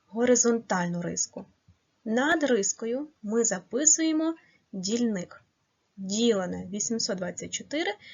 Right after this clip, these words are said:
дільник два. Під рискою будемо записувати частку. Ми бачимо, вісімсот двадцять чотири —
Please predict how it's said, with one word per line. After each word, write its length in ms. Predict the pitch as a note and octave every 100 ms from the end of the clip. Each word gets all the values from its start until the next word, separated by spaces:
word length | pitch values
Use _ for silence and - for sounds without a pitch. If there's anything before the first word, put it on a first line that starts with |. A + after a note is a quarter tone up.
| - -
дільник 640 | F#3+ G3+ F#3 G3 C4+ - _ -
два. 400 | G3 F#3+ F3+ E3+ _ _ _ _ _ _
Під 340 | A3 G3+ G3+
рискою 580 | B3 D4+ F#4 - G4 G#4 - - - -
будемо 340 | G#3 A3 G3
записувати 640 | F3+ E3 B3 C4+ A#3 A#3 A#3
частку. 640 | - F3+ D#3+ - - - _ _ _ _ _ _ _ _
Ми 160 | A3+ D4+
бачимо, 540 | A3 F3 - F3 G3 - - - _
вісімсот 560 | G3 G#3 G#3 G3+ D#4+ D#4+
двадцять 460 | G#3+ A#3+ C4 A#3+
чотири — 520 | - A#3 - F3+ F3+